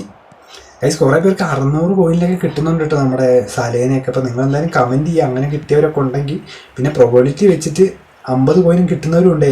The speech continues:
ഈ മാച്ചിൽ. എനിക്കൊന്നും കിട്ടിയില്ല എനിക്ക് ഗൈസ്. അപ്പം നല്ലൊരു ചാൻസ് കിട്ടിയിട്ടുണ്ട് ടോണി ആഡംസ്. അപ്പം കുറേ പേർക്ക് അങ്ങനെയും കിട്ടുന്നുണ്ട് മച്ചാന്മാരെ. അപ്പം നിങ്ങൾ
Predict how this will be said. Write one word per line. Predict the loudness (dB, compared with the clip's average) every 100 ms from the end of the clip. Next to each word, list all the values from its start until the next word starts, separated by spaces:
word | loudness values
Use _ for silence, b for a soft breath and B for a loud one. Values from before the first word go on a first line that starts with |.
| 4
ഈ | 4
മാച്ചിൽ. | 0 -2 -2
എനിക്കൊന്നും | 0 0 0 0 0
കിട്ടിയില്ല | -2 -2 0
എനിക്ക് | 0 -2 -4 B B B B
ഗൈസ്. | 0 2
അപ്പം | 2 0
നല്ലൊരു | 0 0 0
ചാൻസ് | 0 0 -2
കിട്ടിയിട്ടുണ്ട് | -2 -6 -4 -4 -6 -6 -10 -10 -6
ടോണി | -2 0 0
ആഡംസ്. | -2 -4 -4
അപ്പം | -4 -6 -12 B B B -20 _ -2
കുറേ | 2 4
പേർക്ക് | 2 0
അങ്ങനെയും | 2 2 2 2
കിട്ടുന്നുണ്ട് | 2 0 0
മച്ചാന്മാരെ. | 0 0 0 0
അപ്പം | 0
നിങ്ങൾ | -2